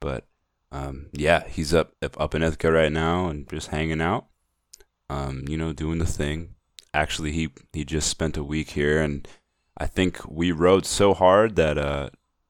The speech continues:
his, like, elbow that he broke a couple years back is just, like, giving him issues. So, uh, I'm sure you'll hear about that at some point as well. So, sorry about that, Frank. I know that sucks, but you'll be back. <laughs>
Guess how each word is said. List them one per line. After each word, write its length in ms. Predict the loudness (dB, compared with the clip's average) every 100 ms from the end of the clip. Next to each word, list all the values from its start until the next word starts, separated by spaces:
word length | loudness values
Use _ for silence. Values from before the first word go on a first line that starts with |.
| _ _ -12
his, 260 | 0 2 4
like, 160 | 2 4
elbow 400 | 4 6 4 4
that 160 | 0
he 80 | -2
broke 480 | -4 -2 -2 -4 -6
a 220 | -6 -6
couple 300 | -8 -10 -8
years 260 | -6 -6 -2
back 320 | 0 0 -2
is 140 | -12 -8
just, 260 | -6 -4
like, 180 | -6 -4
giving 280 | -2 -2 -4
him 100 | -8
issues. 500 | -8 -8 -8 -10 -12 _ _ _ _ -20 -20 -14
So, 320 | -6 -4 -4
uh, 180 | -4 -6 -10 -10
I'm 80 |
sure 180 | -4 2
you'll 120 | 2 2
hear 160 | 0
about 280 | 0 -2 0
that 180 | -2 -2
at 60 |
some 180 | -2 -4
point 300 | -8 -10 -10
as 100 | -8
well. 280 | -4 -4 -6 -14 _ _ -20 -18 -8
So, 320 | -4 -4 -8 _ _ 0
sorry 180 | 6 6
about 200 | 4 -2
that, 140 | -4
Frank. 320 | -2 -4 -4 -12 -12 -6
I 60 |
know 140 | -2 -2
that 140 | -2
sucks, 460 | -2 -2 -2 -8 -10 -14 _ _ -6
but 140 | -4
you'll 120 | -4 -6
be 100 | -8
back. 380 | -6 -6 -4
<laughs> 40 | 0